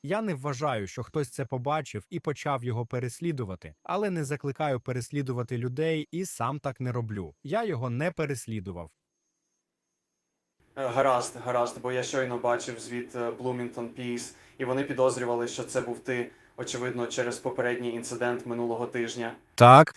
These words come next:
Speaker 2: А потім твій онлайн-контакт, і, здається, ти зареєструвався як волонтер у республіканців. Це було так?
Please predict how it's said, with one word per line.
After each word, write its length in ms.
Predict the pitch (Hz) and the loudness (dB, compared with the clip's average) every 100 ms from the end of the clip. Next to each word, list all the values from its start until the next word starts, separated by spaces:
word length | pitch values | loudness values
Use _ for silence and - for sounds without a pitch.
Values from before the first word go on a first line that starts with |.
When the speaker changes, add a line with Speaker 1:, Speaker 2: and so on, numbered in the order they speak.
| - | -10
Speaker 2:
А 100 | 120 | -6
потім 360 | 120 139 139 127 | 2 2 2 -2
твій 220 | 127 127 | -2 -2
онлайн-контакт, 1080 | 120 120 117 120 123 123 139 156 165 - - _ _ | 0 2 2 0 -4 -2 0 0 0 -8 -20 _ _
і, 380 | 123 123 123 123 | -12 -8 -6 -4
здається, 480 | 117 123 123 131 123 | -4 0 2 2 -2
ти 160 | 127 123 | -4 -2
зареєструвався 840 | 123 117 113 - 113 117 117 117 | 0 -2 -4 -4 2 2 0 -4
як 180 | 110 113 | -6 -2
волонтер 440 | 113 113 117 117 | -2 -2 -2 0
у 80 | 113 | 0
республіканців. 840 | 113 - 113 110 113 107 101 - - | -4 -10 -12 -10 -6 -8 -8 -16 -10
Це 140 | 120 | -8
було 260 | 113 117 117 | -4 -2 0
так? 380 | 117 117 - | 0 0 -2